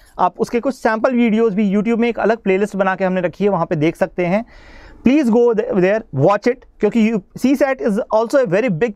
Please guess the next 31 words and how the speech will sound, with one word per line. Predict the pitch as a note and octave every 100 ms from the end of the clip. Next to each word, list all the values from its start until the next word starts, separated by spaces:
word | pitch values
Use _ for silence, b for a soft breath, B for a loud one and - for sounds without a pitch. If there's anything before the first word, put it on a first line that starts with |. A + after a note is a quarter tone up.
| A3
pain | F#3+ E3+
point। | B2+ A#2 B B -
मैं | A3+
ऐसे | B3+
ऐसे | D4+ D4
पर्सन | A#3+ A#3 A#3+
से | A3+
मिला | A3 G#3+
हूँ, | A3
ऐसे | C4+
ऐसे | B3
स्टूडेंट | - A#3 A3+
से | G#3+
मिला | G#3+ G3
हूँ | A3
जिन्होंने | G#3 G#3+
सीएपीएफ़ | A3 A#3 C4+ C#4 B3+ A#3+
सोचिए | A3+ A#3+ B3+
पूरा | A#3 A#3
निकाल | G3+ F#3 F#3+
दिया, | E3+ D3 - b b b E3
लेकिन | E3+ A3 -
तीन | B3+ C#4
साल | B3+ A3+
से | G#3+ A3+
यूपीएससी | F#3+ F#3+ G3 - G#3+
का | A3 A#3+ A3+
सीसैट | - G#3 - G#3+ F#3+
में | F3+
परेशान | E3+ C3+ C#3
है। | A#2+